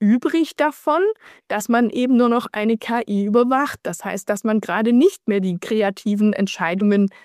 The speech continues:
selber trifft und dass man natürlich letzten Endes auch keine so gute Ausbildung dafür braucht, um dann noch eine K I zu bedienen oder eine andere Art von Ausbildung, als man sie eben im klassischen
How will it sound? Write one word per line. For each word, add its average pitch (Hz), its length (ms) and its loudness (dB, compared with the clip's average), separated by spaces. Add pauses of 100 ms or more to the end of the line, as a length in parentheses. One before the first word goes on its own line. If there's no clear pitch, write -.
(120)
selber 190 460 0
trifft - 480 -4 (260)
und 302 220 0
dass 285 160 -2
man 262 140 2
natürlich 247 440 -2
letzten 196 420 -4
Endes 240 280 -2
auch 247 220 -4 (140)
keine 190 500 -2
so 214 440 0
gute 208 460 0
Ausbildung 180 520 2
dafür 165 320 -4
braucht, 156 520 -2
um 185 180 2
dann 185 380 0
noch 185 260 0
eine 202 120 2
K 196 200 -2
I 180 160 -2
zu 175 160 -6
bedienen 208 380 0
oder 208 180 4
eine 175 180 -2
andere 269 380 2
Art - 280 -4 (340)
von 190 220 -2
Ausbildung, 214 600 0
als - 240 -8
man 202 160 2
sie 202 180 0
eben 202 200 2
im 185 120 0
klassischen - 640 -6